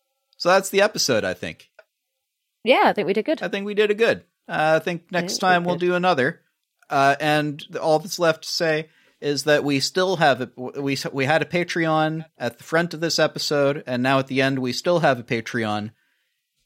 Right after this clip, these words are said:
Speaker 2: Definitely still a Patreon.
Speaker 1: You sh-
Speaker 2: It's, uh, it, y-, you can find us on Patreon at One for Paul.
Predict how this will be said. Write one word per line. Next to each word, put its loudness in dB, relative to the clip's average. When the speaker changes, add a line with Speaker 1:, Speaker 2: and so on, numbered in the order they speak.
Speaker 2:
Definitely 0
still -4
a -4
Patreon. -6
Speaker 1:
You -8
sh- -14
Speaker 2:
It's, -2
uh, 6
it, -2
y-, -14
you -6
can -8
find 2
us -6
on -6
Patreon 0
at -2
One 2
for -14
Paul. 2